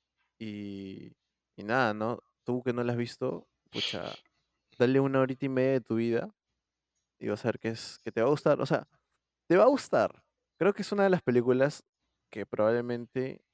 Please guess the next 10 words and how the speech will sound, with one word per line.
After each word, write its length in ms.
sean 300
del, 200
de 100
tu 180
agrado, 560
porque 380
tiene 240
fanservice, 800
porque 260
tiene 480